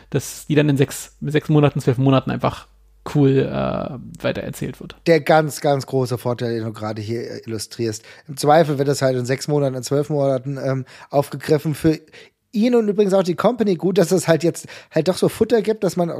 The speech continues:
Speaker 2: sagen kann, okay, jetzt nehme ich mal Kenny Omega raus, der muss sich mal ein bisschen erholen, ne? Ja, der bekommt da vielleicht eine O P, dann ist es auch kein Drama, da geht's ihm danach wieder besser, er bekommt die Zeit und das ist halt das dadurch, dass du jetzt so eine große Ros-, Rosterdichte hast, ist es dann auch kein Drama, ne?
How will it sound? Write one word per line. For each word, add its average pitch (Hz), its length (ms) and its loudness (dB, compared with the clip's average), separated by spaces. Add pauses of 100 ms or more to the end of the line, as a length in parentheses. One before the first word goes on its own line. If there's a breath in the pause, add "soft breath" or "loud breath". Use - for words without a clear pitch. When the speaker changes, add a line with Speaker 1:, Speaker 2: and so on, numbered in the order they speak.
(180)
Speaker 2:
sagen 156 260 0
kann, 160 140 -2
okay, 160 220 0
jetzt 156 180 0
nehme 180 160 0
ich 196 120 -4
mal 170 120 2
Kenny 175 220 -2
Omega 156 340 2
raus, 156 300 2 (260 loud breath)
der 175 80 6
muss 170 160 4
sich 156 160 -2
mal 156 140 4
ein 143 80 -2
bisschen 147 240 0
erholen, 190 460 4
ne? 175 140 4
Ja, 151 120 4
der 143 80 0
bekommt 180 280 0
da 175 60 6
vielleicht 160 280 -2
eine 151 60 -8
O 143 60 -2
P, 190 240 2 (240 loud breath)
dann 185 140 0
ist 170 100 0
es 156 80 -4
auch 180 200 0
kein 202 200 2
Drama, 180 300 2
da 139 80 0
geht's 151 240 -4
ihm 151 80 -4
danach 135 260 0
wieder 127 180 0
besser, 170 260 0
er 131 40 0
bekommt 180 380 0
die 180 80 2
Zeit 165 300 2 (260 loud breath)
und 151 120 0
das 180 120 4
ist 160 40 -2
halt 165 140 4
das 151 120 0
dadurch, 165 320 2
dass 165 120 -2
du 160 80 0
jetzt 156 160 2
so 160 60 2
eine 143 100 0
große 214 320 0
Ros-, 190 300 2
Rosterdichte 151 580 0
hast, 143 180 -4
ist 135 120 -10
es 135 80 -8
dann 139 120 -4
auch 131 120 -6
kein 139 160 -2
Drama, 127 480 -4
ne? 151 200 0